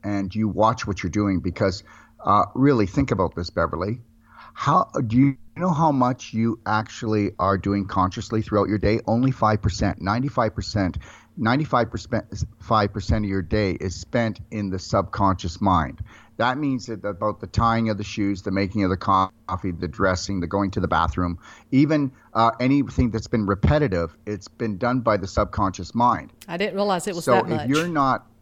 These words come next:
Speaker 1: it is that much, and, and that's a fact. And did you know that, that you have sixty to so-,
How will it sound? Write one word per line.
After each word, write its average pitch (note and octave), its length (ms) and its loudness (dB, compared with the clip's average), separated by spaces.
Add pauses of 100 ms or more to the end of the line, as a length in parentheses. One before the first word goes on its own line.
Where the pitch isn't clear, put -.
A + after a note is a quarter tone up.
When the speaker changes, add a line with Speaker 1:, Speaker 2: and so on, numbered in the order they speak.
(160)
Speaker 1:
it B2+ 140 2
is C#3 180 4
that A#2+ 200 0
much, F#2+ 240 -4
and, G#2+ 180 -6
and G#2+ 180 -2
that's A#2 200 2
a - 20 4
fact. A2+ 320 0
And G#2+ 100 -4
did G#2 160 0
you A2+ 100 2
know A#2 180 4
that, A2 120 -4 (400)
that - 120 -4
you A2+ 140 0
have G2+ 180 0
sixty - 400 -2
to G#2 120 -6
so-, A#2 300 2